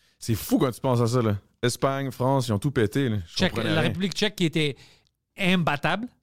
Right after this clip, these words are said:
Speaker 1: Hmm.
Speaker 2: Ça allait jusqu'au extra time, puis tout ça. Euh,
Speaker 1: Toi, tu devais
Speaker 2: c'était
Speaker 1: être heureux en esti, là.
Speaker 2: J'ai pleuré, bro, j'étais fou.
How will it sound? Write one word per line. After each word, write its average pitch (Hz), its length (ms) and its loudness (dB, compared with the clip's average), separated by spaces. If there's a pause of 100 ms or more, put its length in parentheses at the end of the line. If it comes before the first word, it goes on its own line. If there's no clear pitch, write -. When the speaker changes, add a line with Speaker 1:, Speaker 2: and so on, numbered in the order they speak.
(500)
Speaker 1:
Hmm. 120 160 4
Speaker 2:
Ça 143 60 0
allait 160 160 2
jusqu'au 160 300 -4
extra 156 320 -4
time, 170 400 0
puis 123 120 -8
tout 127 140 -6
ça. 160 240 -6 (460)
Euh, 120 520 -6
Speaker 1:
Toi, 156 120 -4
tu - 100 -10
devais 82 140 -4
Speaker 2:
c'était 76 100 -2
Speaker 1:
être 90 140 -8
heureux 95 260 -2
en 95 160 2
esti, 90 260 -2
là. 98 140 0 (360)
Speaker 2:
J'ai - 140 -8
pleuré, 151 420 0
bro, 143 180 0
j'étais 123 180 -6
fou. - 260 -8